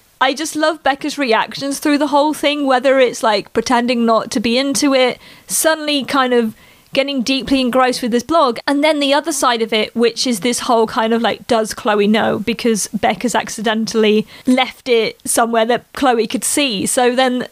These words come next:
there's a whole part of the story which is just, like, Becca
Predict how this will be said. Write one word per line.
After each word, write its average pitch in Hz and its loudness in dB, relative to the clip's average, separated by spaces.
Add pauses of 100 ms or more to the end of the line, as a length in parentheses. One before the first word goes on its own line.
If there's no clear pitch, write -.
there's 247 0
a 262 2
whole 277 2
part 269 0
of 226 -4
the 247 -8
story 247 2
which 220 0
is 214 -6
just, - -2
like, - -4 (480)
Becca 247 2